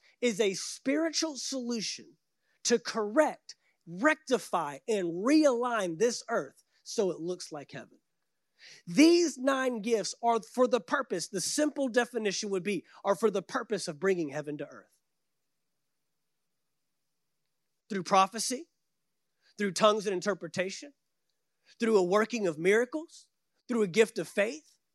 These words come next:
through a gift of healings,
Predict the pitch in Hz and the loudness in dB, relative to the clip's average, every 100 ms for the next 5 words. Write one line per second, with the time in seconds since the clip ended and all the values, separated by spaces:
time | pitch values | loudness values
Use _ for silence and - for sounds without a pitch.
0 | _ _ _ _ _ _ _ _ _ _ | _ _ _ _ _ _ _ _ _ _
1 | 254 214 170 233 - 170 190 233 311 330 | 2 4 4 2 2 -6 0 0 0 -8
2 | - - | -14 -20